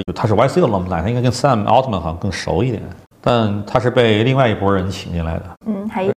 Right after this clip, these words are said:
Speaker 2: 思考了一段时间，
Speaker 1: 他思考了一段时间，
Speaker 2: 然后决定了同意。
Speaker 1: 就决定了同意。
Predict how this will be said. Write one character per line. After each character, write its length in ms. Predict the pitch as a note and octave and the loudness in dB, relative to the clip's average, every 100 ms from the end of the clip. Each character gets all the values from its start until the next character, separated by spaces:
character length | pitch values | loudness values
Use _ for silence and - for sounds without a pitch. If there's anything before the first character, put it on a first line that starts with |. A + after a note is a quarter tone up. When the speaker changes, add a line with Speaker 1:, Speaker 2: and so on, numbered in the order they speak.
| G#3 | -6
Speaker 2:
思 260 | - C4 | -8 -4
考 240 | B3+ F#3+ B2+ | -2 -2 -2
了 100 | - | -4
一 180 | - - | -12 -6
段 220 | F#3 D#3+ | 0 0
时 180 | F#3+ D#3 | 0 -8
间， 160 | D3 - | -2 -2
Speaker 1:
他 60 | |
思 100 | - | 0
考 120 | C#3+ A2 | 2 4
了 60 | |
一 20 | |
段 120 | G#2+ G2+ | 4 2
时 140 | B2 | 0
间， 160 | F#2+ G#2 | 2 2
Speaker 2:
然 100 | - | 2
后 0 | |
决 80 | |
定 80 | - | -2
了 60 | - | -8
同 20 | |
意。 140 | D3+ | -6
Speaker 1:
就 100 | - | -2
决 160 | F#2+ A2 | 2 2
定 120 | C3+ | 2
了 80 | A#2 | 0
同 220 | - F2 | -2 -4
意。 160 | G2 | -4